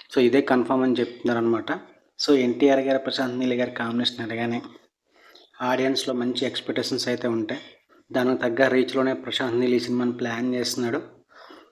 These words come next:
ఇప్పటి ని-, ఇప్పటి వరకు వచ్చిన ఈ మూవీకి సంబంధించిన ఫోటోలు కానీ, వీడియోలు కానీ వైరల్ అవుతున్నాయి. So మనకి కేజీఎఫ్, కేజీఎఫ్ టూ, అలాగే సలార్ మూవీతో పాన్ ఇండియా లెవెల్‌లో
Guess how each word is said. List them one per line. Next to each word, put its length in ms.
ఇప్పటి 260
ని-, 200
ఇప్పటి 320
వరకు 280
వచ్చిన 280
ఈ 140
మూవీకి 400
సంబంధించిన 580
ఫోటోలు 380
కానీ, 240
వీడియోలు 300
కానీ 200
వైరల్ 340
అవుతున్నాయి. 400
So 200
మనకి 320
కేజీఎఫ్, 580
కేజీఎఫ్ 540
టూ, 120
అలాగే 260
సలార్ 360
మూవీతో 480
పాన్ 260
ఇండియా 220
లెవెల్‌లో 380